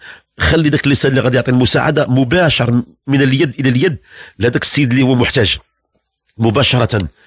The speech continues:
والطريقة السهلة هي، آه، غتحاول ديروا واحد القناة وغتجمعوا هاد الناس، وغنحاولوا إن شاء الله بإذن الله ال-، إي-، إي-، إي-، مرة مرة كنذكروها في الميديا،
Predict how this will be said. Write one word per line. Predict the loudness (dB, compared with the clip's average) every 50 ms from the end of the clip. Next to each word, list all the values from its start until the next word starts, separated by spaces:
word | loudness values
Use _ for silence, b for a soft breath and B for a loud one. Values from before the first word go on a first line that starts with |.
| B B B B B B B B -2
والطريقة | 0 0 0 0 0 0 0 0 0 -2 -2 -2
السهلة | -2 -2 -2 0 0 2 0 0 -2 -4 b b b b b -2
هي، | 0 2 2 2
آه، | 2 0 -2 -2 -4 -4 -4 -4 -4 -2 0
غتحاول | 0 0 -2 -2 0 0 0 0
ديروا | 0 0 0 0 0 0 2 0
واحد | 0 0 0 -2
القناة | -2 -2 -2 0 0 0 -2 -2 b b b b b b -4
وغتجمعوا | -2 -2 -2 0 0 0 2 2 2 2
هاد | 0 0 -2
الناس، | -2 0 0 0 -2 -6 b b b b b b _ -2
وغنحاولوا | 0 0 2 0 0 0 0 0 2 0
إن | 0
شاء | 0 -2 -2
الله | -2 -2 -2 -2
بإذن | -2 -2 -2 -2 -2 -2
الله | -2 0 0 2 2
ال-، | 2 2 2
إي-، | 0 -2 B B B B B B -2
إي-، | 0 2 2 2 2 2 2 0 0 0 0 0 0 0 -2 -2 -2 -4 -4 -2 -2
إي-، | -2 0 0 0 0 0 -2 -2 -4 -4 -2 0
مرة | 0 0 0 2
مرة | 0 0 0 0 0 -2 -2 -2 -4 -2 -2
كنذكروها | 0 0 0 0 0 0 0 0 0
في | 0 0
الميديا، | 2 2 2 0 0 0 0 0 -2